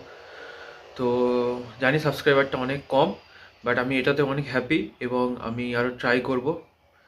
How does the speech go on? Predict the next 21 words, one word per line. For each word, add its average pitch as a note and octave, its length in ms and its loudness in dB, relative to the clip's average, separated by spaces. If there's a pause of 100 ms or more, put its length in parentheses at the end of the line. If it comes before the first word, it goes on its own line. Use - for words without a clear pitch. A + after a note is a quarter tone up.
(600)
আহ, A2 800 0
আরও B2+ 160 0
ভালো B2 220 2
ভালো B2+ 180 2
কনটেন্ট B2+ 440 -4
দেওয়ার। C3 200 2 (600)
তো A2 440 0
শুধু C#3+ 180 -2
সাপোর্ট C#3 380 -2
চাই D3 120 2
তোমাদের, C#3+ 340 2 (600)
তো A#2 340 0
সবাই B2+ 200 -2
আমাকে C3 200 -2
সাপোর্ট C3+ 360 -6
করে C3+ 180 -4
দাও। D#3+ 160 0 (920)
বাংলাতে B2 360 2
ব্লগ C3+ 360 4
করি, C#3+ 220 0 (1000)
আহ, A2+ 500 0